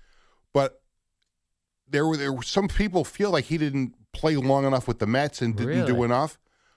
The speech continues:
Speaker 1: But I think when you combine his playing career and his time as a broadcaster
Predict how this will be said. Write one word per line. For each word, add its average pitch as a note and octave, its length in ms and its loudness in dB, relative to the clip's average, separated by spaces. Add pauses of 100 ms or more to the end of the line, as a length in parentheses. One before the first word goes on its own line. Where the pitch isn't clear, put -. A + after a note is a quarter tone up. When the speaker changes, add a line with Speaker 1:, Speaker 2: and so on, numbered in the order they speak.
(140)
Speaker 1:
But C3 100 0
I E3+ 120 2
think F3 240 2
when D3+ 140 0
you C#3+ 80 -2
combine C3 480 0
his A#2 120 -4
playing C3+ 380 -4
career D3 540 -4 (400)
and A#2 160 -2
his A#2 240 -2
time B2 360 0
as A2 300 -2
a F#2 60 -12
broadcaster C#3 840 -4